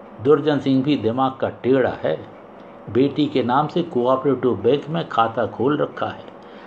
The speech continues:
जो पैसा आता उसी में जमा कर देता। पासबुक पेटी में बंद कर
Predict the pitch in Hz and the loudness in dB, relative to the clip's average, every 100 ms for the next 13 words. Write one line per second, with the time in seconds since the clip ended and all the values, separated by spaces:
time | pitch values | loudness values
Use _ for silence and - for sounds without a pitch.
0 | - 110 117 127 127 113 104 117 92 - | -16 -4 2 2 4 2 2 0 -2 0
1 | 151 185 - - - - - 113 - 139 | 2 0 -6 -20 -20 -18 -6 -6 -2 -2
2 | 110 139 175 - - - 120 107 - - | -2 -4 -8 -16 -14 -6 -2 -2 -4 -12
3 | - 92 - - - - - - - - | -14 -14 -16 -18 -18 -20 -20 -20 -20 -20
4 | - 123 127 107 120 147 151 127 110 117 | -4 2 2 2 0 0 2 0 0 -2
5 | 110 95 87 123 170 - 180 | -6 -6 0 0 0 2 0